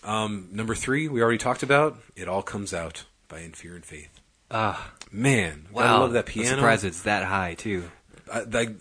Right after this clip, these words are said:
Speaker 1: uh, that's the track where you're just like, "Holy shit, like, this, this album's gonna be great." It is
Speaker 2: Yeah.
Speaker 1: great. It's, like, track six, I think, on the album.
Speaker 2: Yeah, it's, like, right in the middle.
Speaker 1: And it, it, shortly thereafter is the piano track. I forget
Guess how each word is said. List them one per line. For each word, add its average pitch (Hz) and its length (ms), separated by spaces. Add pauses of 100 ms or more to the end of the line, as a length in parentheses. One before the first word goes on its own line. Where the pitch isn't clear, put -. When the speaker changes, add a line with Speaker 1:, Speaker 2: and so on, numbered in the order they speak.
Speaker 1:
uh, - 220
that's 120 400
the 180 100
track 160 320
where 123 120
you're 117 80
just 113 180
like, 95 160
"Holy 123 240
shit, 131 360 (340)
like, 92 240
this, - 240
this 127 200
album's 98 280
gonna 90 100
be 87 120
great." 92 260 (120)
It 98 120
is 95 80
Speaker 2:
Yeah. 85 80
Speaker 1:
great. 92 220 (100)
It's, - 100
like, 120 140
track - 200
six, - 300
I 82 40
think, 85 180
on 82 80
the 85 80
album. 82 240
Speaker 2:
Yeah, 90 240
it's, 87 160
like, 95 100
right 104 80
in 104 80
the 98 60
middle. 87 280 (160)
Speaker 1:
And 113 140
it, 117 160
it, 104 140 (520)
shortly 185 300
thereafter 135 400
is 87 140
the 90 80
piano 98 340
track. - 260 (300)
I - 60
forget 90 240